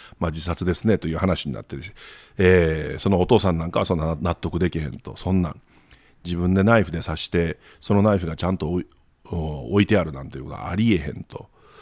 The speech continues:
いうふうに言ってるんですけども、なぜでしょうか。で、えーっと、その、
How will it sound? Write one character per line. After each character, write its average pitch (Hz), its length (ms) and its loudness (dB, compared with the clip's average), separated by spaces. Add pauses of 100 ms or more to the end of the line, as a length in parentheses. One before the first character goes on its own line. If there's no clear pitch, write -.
(120)
い 107 120 4
う 80 260 2
ふ 107 140 10
う 95 60 6
に 80 180 -2
言 90 100 0
っ - 20 -4
て - 200 0
る 78 100 -2
ん - 120 -10
で - 100 -14
す - 80 -12
け - 80 -8
ど - 80 -14
も、 104 160 -16 (400)
な 80 120 -4
ぜ 76 100 -8
で - 100 -10
し - 100 -6
ょ - 40 -10
う - 40 -18
か。 - 160 -20 (2250)
で、 175 360 4 (540)
え 85 1300 4
ー - 20 -20
っ - 40 -20 (720)
と、 65 400 -8 (1500)
そ - 240 0
の、 165 520 6